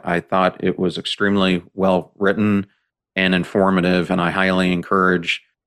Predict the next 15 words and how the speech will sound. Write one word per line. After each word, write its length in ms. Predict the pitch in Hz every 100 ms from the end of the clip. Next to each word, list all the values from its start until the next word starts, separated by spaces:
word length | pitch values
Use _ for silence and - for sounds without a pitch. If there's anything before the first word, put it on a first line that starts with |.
| 92
the 80 | 90
audience, 640 | 98 95 92 95 - - _ _ _ _ _ _ _ _ _
whether 540 | 98 98 101 98 - -
you're 460 | 92 95 92 95
at 140 | 92 -
the 60 |
tail 260 | - 117 113
end 140 | 110
of 100 | 104
your 160 | 98 98
career 540 | - 98 101 101 101
or 180 | 95 90
someone 340 | - 101 95 90
just 280 | 98 - -
entering 600 | 98 95 101 92 90 85